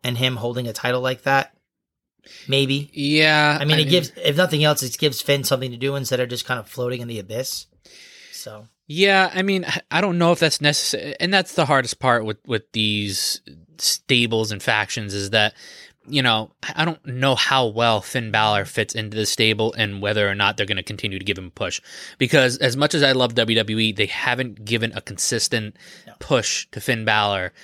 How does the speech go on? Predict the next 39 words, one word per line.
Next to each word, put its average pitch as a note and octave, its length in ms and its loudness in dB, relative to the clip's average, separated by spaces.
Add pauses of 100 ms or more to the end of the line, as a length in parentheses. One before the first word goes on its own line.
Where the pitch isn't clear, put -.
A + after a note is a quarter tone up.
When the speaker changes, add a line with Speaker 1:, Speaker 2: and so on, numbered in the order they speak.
(140)
Speaker 2:
They A#2+ 100 2
gave B2+ 160 4
him A2 160 -6
one C3 160 -2
push D3+ 240 -2
in D3 80 -4
the C#3 80 -2
beginning, C3 340 2
let A2+ 160 2
him A2 120 -6
win A2 160 -6
the, A#2 160 -10
the, A2 280 0
uh, G#2+ 120 2
Universal A2 500 -6
title. G#2 440 -2 (280)
After A#2 320 -4
that, G#2+ 360 2
he's A2 260 -6
just A2 380 -2 (100)
been G2+ 220 -6
thrown. A#2 340 0
Speaker 1:
Again, A#3 160 4
though, G3 160 2
it E3 60 -4
wasn't D3+ 240 0
his D#3+ 180 -2
fault, E3+ 220 0
though, D3+ 100 -2
he D3 140 0
got C3+ 220 4
hurt. D#3+ 280 2
I A2+ 60 -10
mean, B2 100 -8
it A#2+ 80 -10
was A2 120 -6
an C3 80 -4
unfortunate C3 500 -4
accident, C3 500 -2